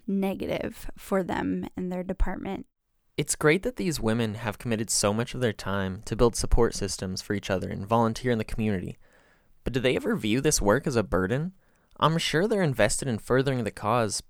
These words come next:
Speaker 2: but it has to wear on them.
Speaker 1: They definitely take on more of the responsibility to make that change. I did get a comment from one of them,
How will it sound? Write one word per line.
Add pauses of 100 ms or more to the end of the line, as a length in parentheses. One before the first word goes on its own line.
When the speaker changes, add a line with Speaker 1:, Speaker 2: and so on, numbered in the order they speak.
(220)
Speaker 2:
but
it
has
to
wear
on
them. (440)
Speaker 1:
They
definitely
take (100)
on
more
of
the
responsibility
to
make
that
change. (240)
I
did
get
a
comment
from
one
of
them,